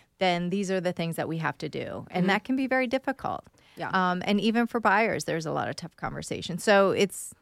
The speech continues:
Speaker 1: it's definitely been that way the past number of months, six months, <laughs>
Speaker 2: Mm-hmm.
Speaker 1: seven, eight months. Um, but yeah,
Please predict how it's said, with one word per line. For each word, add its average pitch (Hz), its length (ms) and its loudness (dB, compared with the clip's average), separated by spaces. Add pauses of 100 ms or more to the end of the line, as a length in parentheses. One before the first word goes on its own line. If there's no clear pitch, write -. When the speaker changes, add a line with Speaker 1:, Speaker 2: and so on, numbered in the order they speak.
Speaker 1:
it's 180 220 -4
definitely 190 800 4 (140)
been 185 200 4
that 175 160 4
way 160 360 4 (180)
the - 80 -14
past 160 300 0
number 156 500 0 (200)
of 151 120 -8
months, 160 500 -4
six - 280 -12
months, 165 340 -4
<laughs> - 120 -8
Speaker 2:
Mm-hmm. 185 140 2
Speaker 1:
seven, 175 280 0
eight 165 180 -6
months. 170 320 -4 (360)
Um, 170 460 6 (360)
but 190 240 6
yeah, 156 240 4